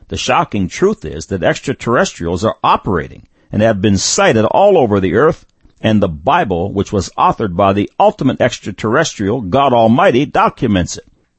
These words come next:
Concerning extraterrestrial operatives among us,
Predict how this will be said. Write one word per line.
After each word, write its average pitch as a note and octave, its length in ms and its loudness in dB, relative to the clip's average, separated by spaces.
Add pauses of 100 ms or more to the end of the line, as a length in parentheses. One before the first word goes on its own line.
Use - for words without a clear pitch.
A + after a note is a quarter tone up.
(600)
Concerning A#2+ 640 -2
extraterrestrial F#2+ 1040 -6
operatives F2 560 -6
among D#2+ 340 -6
us, - 220 -18